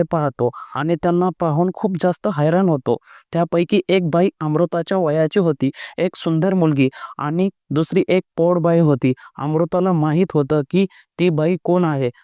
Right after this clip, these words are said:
सिद्धार्थची आई. बायका जशा अमृताला तिथे पाहतात, आपल्या भुवया आकुंचन करतात, त्याही अमृताला तिथे पाहून खूप जास्त हैराण होतात, कारण त्या अमृताला खूप चांगल्या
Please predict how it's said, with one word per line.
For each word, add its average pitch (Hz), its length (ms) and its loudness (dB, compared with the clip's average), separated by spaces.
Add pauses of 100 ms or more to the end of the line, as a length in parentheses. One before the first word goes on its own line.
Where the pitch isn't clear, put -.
सिद्धार्थची 156 640 -2 (120)
आई. 143 320 -2 (520)
बायका 156 480 -2 (320)
जशा 156 320 0 (340)
अमृताला 165 640 0
तिथे 170 240 2 (100)
पाहतात, 151 440 -2 (200)
आपल्या 165 320 0
भुवया 156 460 4 (120)
आकुंचन 170 520 0
करतात, 160 380 0 (480)
त्याही 165 380 2
अमृताला 160 640 0 (300)
तिथे 160 300 0
पाहून 170 280 2
खूप 170 220 -2
जास्त 175 320 0 (120)
हैराण 160 300 4
होतात, 147 300 0 (720)
कारण 156 400 0
त्या 208 220 2
अमृताला 170 600 0
खूप 220 160 -2 (100)
चांगल्या 180 260 2